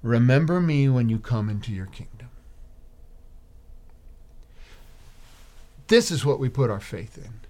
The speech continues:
Even when the times are tough. These are the words of a man dying. He would die that day. But he said, "Jesus, there's gonna be a better day.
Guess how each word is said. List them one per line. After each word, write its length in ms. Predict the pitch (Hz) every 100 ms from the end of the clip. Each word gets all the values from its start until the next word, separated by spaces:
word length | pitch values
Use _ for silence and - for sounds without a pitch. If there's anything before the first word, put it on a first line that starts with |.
| - - - - -
Even 480 | 208 240 254 233 208
when 260 | 214 208
the 100 | 190
times 400 | 143 190 185 160
are 60 | 156
tough. 260 | 156 127 - - - -
These 360 | 131 196 247 226
are 80 |
the 80 | 233
words 380 | 220 202 202 170
of 100 | 160
a 60 | 160
man 380 | 165 165 160
dying. 480 | 151 139 123 107 123 117 - - - - - - - -
He 200 | - 151
would 180 | 165 147
die 220 | 151 131
that 320 | 113 107 -
day. 280 | 127 - 117 - - - - - - - - - - - - - - - - - - - - - - -
But 160 | 117
he 80 | 110
said, 320 | 110 123 104
"Jesus, 720 | 104 127 143 147 175 139 - - - - -
there's 200 | 110 -
gonna 200 | 135 139
be 140 | 139
a 60 | 135
better 300 | 123 120 107
day. 360 | 101 113 131